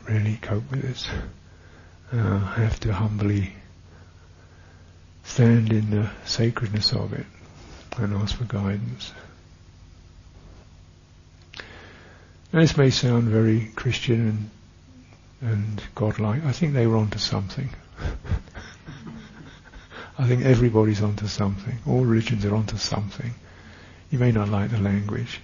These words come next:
you may not like the customs, but, you know, anybody who's looking true with truth,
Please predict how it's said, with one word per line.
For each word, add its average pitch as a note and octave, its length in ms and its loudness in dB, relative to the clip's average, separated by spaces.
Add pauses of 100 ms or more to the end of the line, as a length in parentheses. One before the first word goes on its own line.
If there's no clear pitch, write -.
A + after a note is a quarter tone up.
you B2+ 80 -2
may A2+ 60 2
not G#2+ 180 0
like A2+ 200 -4
the A2 80 -4
customs, - 640 -6 (1160)
but, B2 160 -2 (920)
you C#3+ 140 2
know, C#3+ 220 4 (340)
anybody E3 520 4
who's D3 300 0 (140)
looking C#3 320 2
true C3 280 0
with B2+ 280 -4
truth, A#2+ 420 0